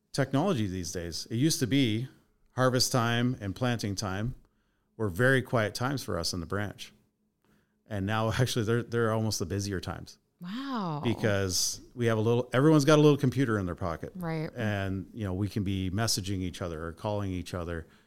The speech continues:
Speaker 1: And actually, when you're sitting there in, in that machinery, yeah, I remember as a kid, you do a lot of thinking. You, you're always thinking of, a-, and I would think, uh, you know, a lot of our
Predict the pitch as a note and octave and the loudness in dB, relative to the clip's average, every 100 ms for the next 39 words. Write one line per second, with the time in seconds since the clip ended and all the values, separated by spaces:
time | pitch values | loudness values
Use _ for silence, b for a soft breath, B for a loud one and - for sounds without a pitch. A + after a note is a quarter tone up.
0 | b b b - A2 G2+ F#2+ F#2 F2+ F2 | b b b -8 -2 -2 0 -2 -2 -4
1 | E2+ - _ _ _ _ _ _ _ - | -6 -12 _ _ _ _ _ _ _ -6
2 | A2+ G#2 A2 G2+ F#2+ F#2 B2 G#2+ G2+ G#2 | -4 -2 -2 -2 -2 0 0 0 -2 -2
3 | G2+ G#2 G2 G2+ b b b b b b | -2 -2 -2 -6 b b b b b b
4 | _ A2 G#2+ G2+ F#2 - A#2+ G#2+ F#2+ G#2 | _ -4 0 0 -2 -2 -2 0 -2 -2
5 | - B2 G#2+ F#2 G2 G#2+ _ _ _ _ | 2 2 2 0 -2 -4 _ _ _ _
6 | A#2 G#2 B1+ _ _ _ _ A2 A2 G#2+ | -10 -10 -10 _ _ _ _ -2 0 2
7 | G#2+ G#2 G2 F#2 F2+ A2 C3 A#2+ - _ | 2 0 -2 -4 -2 -2 -2 -6 -20 _
8 | _ _ _ _ - A#2+ C#3 A2 F#2+ - | _ _ _ _ -4 2 4 4 0 -2
9 | D3+ - F2 - _ _ _ _ _ G2+ | -4 -4 -10 -16 _ _ _ _ _ -6
10 | G2 F#2 G#2 G#2+ G2 A#2+ G2 G#2+ - B2 | -6 -2 0 0 0 -2 -2 -4 -4 -4
11 | G2+ - A#2+ G#2+ G#2 G2+ - G#2+ G2+ - | -6 -4 -4 -2 -2 -4 -4 -4 -4 -4
12 | G2 F#2 F2 E2+ b b b b b b | -2 -2 -2 -6 b b b b b b
13 | b b _ G#2+ F#2+ A2 G#2+ G#2+ A2+ G#2 | b b _ -4 -4 -2 0 2 2 2
14 | G#2 A2 | 2 0